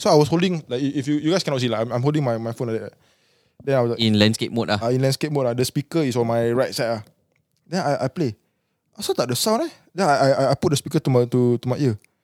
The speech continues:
Speaker 2: Mm-hmm.
Speaker 1: Don't have ah. Maybe the video lagging ah. Lagging, lag-, lagging audio lag.
Speaker 2: Mm.
Speaker 1: So I, like, I increase the volume, fuck, like, to the max, bro, max, bro.
Speaker 2: Mm.
Speaker 1: Then I put, and like, okay lah, maybe this video no sound lah.
Speaker 2: <laughs>
Speaker 1: Fuck it lah, just watch lah. Wa-, just, just watch, watch,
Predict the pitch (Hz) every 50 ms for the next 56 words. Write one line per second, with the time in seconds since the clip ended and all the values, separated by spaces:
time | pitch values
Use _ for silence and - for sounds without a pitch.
0 | _ 127 123 127 135 135 135 175 196 175 151 151 151 151 147 143 147 143 156 190
1 | 185 147 135 127 147 151 165 147 139 139 143 135 147 156 143 143 131 131 147 151
2 | 156 160 156 180 175 151 147 151 151 165 170 170 170 175 180 175 214 214 180 170
3 | 170 170 165 185 180 175 147 - _ _ _ _ - 135 135 127 117 110 104 160
4 | 156 135 123 - - 135 147 143 - 185 165 135 127 147 143 127 - _ - -
5 | 185 - _ - 180 156 143 143 - - 151 151 147 147 156 175 170 - - -
6 | 135 139 147 - - 143 151 135 - - 143 139 139 120 123 - _ _ _ _
7 | _ - - _ - - 185 226 185 - - 196 170 170 - _ _ _ _ _
8 | _ - - - - - 143 131 - - _ _ _ _ _ _ _ _ _ _
9 | _ - 113 - 147 139 127 123 135 139 139 151 156 143 151 143 - - - 131
10 | 123 127 131 131 143 139 135 139 131 - 139 127 117 117 113 110 113 127 131 123
11 | 139 147 120 - - 170 151 123 113 - - - 165 165 - 185 180 156 156 156
12 | 156 165 165 170 185 190 185 208 214 208 202 214 214 220 220 220 233 247 254 269
13 | 269 262 330 359 339 440 403 427 427 392 359 320 269 262 269 269 254 - 254 254
14 | 254 262 254 247